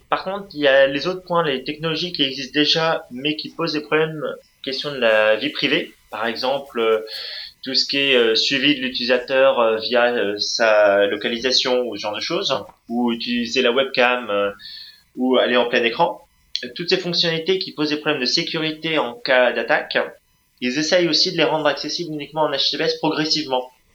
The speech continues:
Donc, par exemple, Firefox, je crois qu'ils envisagent de ne plus mémoriser les préférences utilisateurs sur ce genre de paramètres pour les sites n'utilisant pas H T T P S. Parce que, euh, si un site autorisant la webcam utilise H T T P,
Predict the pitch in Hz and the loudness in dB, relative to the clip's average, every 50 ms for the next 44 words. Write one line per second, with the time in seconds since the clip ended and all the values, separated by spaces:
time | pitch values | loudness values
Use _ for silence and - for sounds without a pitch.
0 | _ _ _ _ _ _ - - - 113 113 - 117 123 127 131 147 156 147 151 | _ _ _ _ _ _ -20 -20 -16 -6 0 2 2 2 2 0 -2 -4 -4 -4
1 | - 127 123 120 117 - 131 120 120 123 - 151 156 151 139 135 131 - 147 147 | -6 -4 -4 -4 -2 0 0 0 0 0 -2 -4 -4 -4 -4 -6 -4 -2 -2 -2
2 | 151 147 - 127 127 127 127 139 127 123 147 147 160 160 - - - - - - | -2 -2 -2 0 0 0 0 -2 0 2 2 2 2 2 0 -4 -6 -10 -16 -16
3 | - - - - _ - 135 - 143 - - - 190 185 190 180 170 170 165 160 | -16 -18 -20 -14 _ -8 -8 -6 -8 -10 -8 -6 -2 0 0 2 2 2 2 2
4 | 165 160 165 180 165 156 - 165 151 156 156 151 151 156 156 - - 139 - 143 | 2 2 2 0 0 0 -2 -2 -2 0 0 0 0 0 0 -2 -2 -4 -6 -6
5 | 147 139 143 143 143 - 160 165 165 - - 143 - - 135 123 127 135 135 135 | -4 -2 -2 -2 0 0 0 0 0 0 -2 -2 -2 -4 -4 -4 -4 -4 -4 -4
6 | 127 131 127 117 123 127 143 156 180 185 - - - - - _ _ - 139 139 | -4 -2 0 0 2 2 2 2 2 2 0 -4 -16 -20 -20 _ _ -4 -2 -2
7 | 139 127 - 175 175 175 - 156 147 - - 151 135 127 139 - - - 160 151 | -2 -2 -4 -4 -6 -6 -6 -8 -8 -4 -4 -4 -2 0 -2 0 2 2 2 4
8 | 151 147 - 135 135 - 135 117 107 - - - - _ _ _ _ _ _ - | 4 2 0 -2 -4 -4 -4 -4 -4 -4 -8 -10 -14 _ _ _ _ _ _ -4
9 | 117 - - - - 160 170 170 156 127 120 120 117 117 117 - - - - - | -4 -4 -4 -4 -2 0 0 2 2 2 2 0 0 -2 -4 -6 -10 -12 -12 -8
10 | - - 160 156 147 143 143 - 180 175 175 - - 143 131 - 143 139 139 147 | -6 -2 2 4 2 4 2 0 -2 -2 -2 -4 -6 -6 -4 -2 -2 0 2 2
11 | 147 143 139 131 131 135 135 135 - 160 151 151 151 143 127 110 104 101 - - | 2 4 4 2 2 0 -4 -4 -2 -2 0 0 0 0 2 0 0 0 -2 -8
12 | 127 123 123 131 147 139 135 123 120 - - - 120 110 - 170 - - | -8 -6 -4 -2 0 2 2 2 0 -2 -6 -8 -8 -4 -4 -4 -4 -4